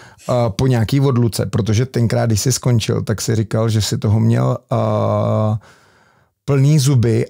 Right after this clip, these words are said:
a vlastně tím, jak jsi musel furt dělat navíc, tak jsi byl jako přes, eh, přes ten práh a letos poprvé jsi se k tomu dostal, nebo v té minulé sezóně jsi se k tomu poprvé dostal tak, aby si měl zase radost. Takže možná i tohle je součástí nějakého tohodle otevření, ne?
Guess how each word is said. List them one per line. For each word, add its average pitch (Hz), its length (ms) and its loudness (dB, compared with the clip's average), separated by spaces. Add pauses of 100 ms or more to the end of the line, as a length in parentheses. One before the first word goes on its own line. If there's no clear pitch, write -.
a 120 140 -2
vlastně 113 460 -2
tím, 123 160 -2
jak 117 140 0
jsi 123 80 0
musel 123 280 0
furt 120 220 -2
dělat 120 240 2
navíc, 117 440 0
tak - 180 -4
jsi 120 120 -2
byl 110 160 2
jako 117 300 -2
přes, - 600 -2
eh, 110 540 -2
přes - 240 -4
ten 131 200 0
práh 113 460 -2
a 110 340 0
letos 117 400 -2
poprvé 117 280 -2
jsi 110 180 -2
se 113 100 2
k - 60 -14
tomu 117 240 2
dostal, 110 280 0
nebo 110 140 4
v 92 80 -2
té 120 120 2
minulé 113 280 4
sezóně 110 360 2
jsi 104 140 -4
se 104 100 0
k - 80 -18
tomu 113 180 2
poprvé 110 240 -2
dostal 110 320 -2
tak, 104 200 -6
aby 107 160 2
si 110 120 0
měl 110 200 2
zase 110 520 0
radost. 113 420 0
Takže 104 240 0
možná 113 420 2
i 113 80 -2
tohle 131 320 0
je 143 80 2
součástí 110 560 -2
nějakého 107 440 0
tohodle 101 320 0
otevření, 101 520 2
ne? 92 200 -2